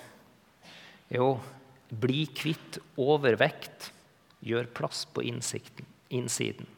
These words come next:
Bli kvitt overvekt, gjør plass på innsiden. Overvekten, det er vel det som på mange måter holder oss fast, det som opptar og binder tankene våre og hjertet vårt, sånn at ikke det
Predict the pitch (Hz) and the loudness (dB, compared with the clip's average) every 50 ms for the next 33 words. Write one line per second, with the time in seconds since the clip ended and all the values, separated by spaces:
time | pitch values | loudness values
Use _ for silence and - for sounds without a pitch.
0 | - - - _ _ _ _ - - - - - _ _ _ _ _ _ _ _ | -20 -20 -20 _ _ _ _ -20 -20 -20 -20 -20 _ _ _ _ _ _ _ _
1 | _ - 123 117 120 123 135 135 135 - 139 135 131 - - 131 127 123 127 117 | _ -10 -6 -4 -2 -2 -2 -2 -2 -2 -2 -4 -4 -4 -4 -2 -2 0 0 0
2 | 101 104 127 139 - - - - - 107 113 - 113 113 113 - - 123 117 - | 2 2 0 0 -2 -8 -14 -12 -12 -10 -6 -2 -2 -2 -2 0 0 0 0 0
3 | - - 117 117 113 - - 110 104 - - 107 - - - _ _ _ _ _ | -2 -2 -2 -2 -2 -4 -4 -4 -6 -8 -10 -16 -20 -20 -20 _ _ _ _ _
4 | _ _ _ _ _ _ _ _ _ _ _ _ _ _ _ _ _ _ _ _ | _ _ _ _ _ _ _ _ _ _ _ _ _ _ _ _ _ _ _ _
5 | _ _ _ _ _ - - - - - - - - - - - _ - 139 127 | _ _ _ _ _ -14 -14 -14 -14 -18 -20 -20 -20 -20 -20 -20 _ 2 4 6
6 | 147 170 165 165 147 151 131 - - - - - 127 143 196 214 156 - - - | 8 8 8 8 10 8 8 6 2 -6 -6 -2 0 2 4 4 2 0 -4 -8
7 | - - - - - - - 117 - 139 165 170 151 135 - - 73 - - - | -12 -14 -16 -18 -16 -14 0 2 4 6 6 6 4 4 4 2 2 0 -4 -8
8 | - - - - - 135 135 139 - - 139 131 131 135 131 131 127 127 131 - | -16 -16 -10 -6 -4 -4 -4 -6 -6 -4 -4 -2 0 0 0 0 -2 -2 2 4
9 | 135 123 113 104 - 147 131 123 117 110 - - - - - - - - - - | 4 4 4 4 2 2 4 4 2 0 0 -2 -2 -2 -2 -2 -4 -6 -6 -8
10 | - 113 117 135 135 - 160 139 - 151 - - - - - - 165 147 127 113 | -6 2 4 4 6 6 2 0 0 -2 -4 -4 -8 -8 0 4 6 6 6 6
11 | 117 120 139 156 143 123 - - 147 143 143 139 - 123 107 104 101 104 117 139 | 4 2 2 2 2 0 2 4 4 4 4 4 4 4 4 6 6 6 8 8
12 | 165 165 - - - - - 139 127 123 131 127 - - 113 104 107 104 117 143 | 6 6 4 0 -2 -2 0 4 6 6 6 6 4 2 2 2 4 4 4 2
13 | 156 - - - - - - - - - - - - 147 131 123 - 135 117 - | 2 -2 -6 -10 -12 -16 -18 -18 -20 -20 -16 -8 -2 0 0 0 0 0 2 2
14 | 131 127 - | 2 2 2